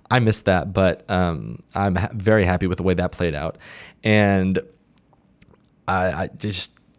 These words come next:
t-, tonight, tonight's gonna be a big night. It, it'll, it'll, uh, really determine the fate of, uh, nothing, nothing, nothing. But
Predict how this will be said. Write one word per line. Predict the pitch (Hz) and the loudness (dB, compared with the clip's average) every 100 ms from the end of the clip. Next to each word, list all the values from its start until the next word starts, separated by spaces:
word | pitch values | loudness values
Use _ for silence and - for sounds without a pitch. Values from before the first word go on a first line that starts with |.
| - _ - | -20 _ -14
t-, | - - | -12 -4
tonight, | - 131 226 | 0 2 0
tonight's | - - 139 185 | -4 -6 -2 -2
gonna | - 175 | 0 2
be | 151 | 4
a | |
big | 143 | 4
night. | 143 143 | 4 2
It, | 65 95 | 2 0
it'll, | 92 101 90 | 2 2 2
it'll, | 110 101 98 | 2 2 4
uh, | 95 92 95 95 - - - | 4 4 2 0 -10 -20 -6
really | 104 104 107 | 0 2 2
determine | 101 113 120 110 107 | 0 2 4 4 2
the | 98 | -2
fate | - 110 107 - | 2 2 2 0
of, | 101 101 95 104 | -2 -2 -2 0
uh, | 104 98 95 95 113 | 2 4 2 0 0
nothing, | 101 - - - | -2 -4 -10 -2
nothing, | 113 107 107 104 - | -2 0 0 -2 -4
nothing. | 104 98 90 | -6 -4 -6
But | 90 139 110 | 2 4 4